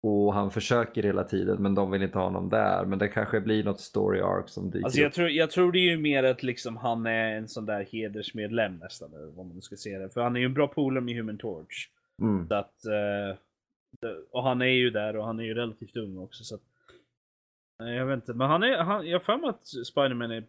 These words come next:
Speaker 2: på ganska bra fot med i stort sett alla superhjältar som dyker upp i New York. I, till och med The Punisher har han ju ett, vad ska man säga, ett arbetande förhållande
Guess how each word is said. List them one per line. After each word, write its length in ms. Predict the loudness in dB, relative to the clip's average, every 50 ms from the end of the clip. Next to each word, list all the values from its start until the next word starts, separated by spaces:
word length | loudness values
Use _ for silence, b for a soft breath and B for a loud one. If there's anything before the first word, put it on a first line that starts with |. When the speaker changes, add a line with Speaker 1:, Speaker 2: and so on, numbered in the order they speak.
| _ _
Speaker 2:
på 120 | _ -4 -4
ganska 340 | -2 -4 -8 -6 -6 -6 -6
bra 200 | -4 -4 -4 -4
fot 360 | -6 -8 -10 -10 -12 _ -8
med 400 | -6 -4 -2 -2 -2 -2 -4 b b b b b b _ -8
i 120 | -8 -8
stort 220 | -4 -4 -4 -4
sett 120 | -4 -6 -6
alla 420 | -2 0 0 0 0 0 -2 -2
superhjältar 580 | -2 -2 -4 -4 -4 -6 -8 -8 -8 -8 -10 -12
som 200 | -10 -10 -10 -10
dyker 300 | -10 -10 -10 -10 -10 -10
upp 160 | -10 -10 -10
i 60 | -10
New 120 | -8 -8 -8
York. 480 | -6 -8 -8 -8 -10 -12 -14 _ -20 _ _ _ _ _ _ _ _ _ _ _ _ _
I, 260 | -4 -4 -4 -4 -6 -12
till 240 | -4 0 0 0
och 60 | 2 2
med 200 | 2 2 2 2
The 60 | 0
Punisher 520 | 0 0 0 -2 -4 -6 -6 -6 -6 -6
har 220 | -4 -4 -6 -6 -6
han 200 | -6 -6 -6 -6
ju 220 | -6 -6 -8 -8
ett, 180 | -10 -12 _ -20 -20 -20 -20 -20 _ _ _ _ _ _ _ _ _ _ _ _ _
vad 140 | -16 -16 -14
ska 120 | -12 -14
man 80 | -14 -10
säga, 160 | -8 -8 -8
ett 160 | -10 -10 -8
arbetande 640 | -4 -4 -4 -4 -4 -6 -6 -6 -6 -10 -10 -10 -10
förhållande 540 | -8 -10 -10 -8 -8 -10 -12 -12 -14 -14 -16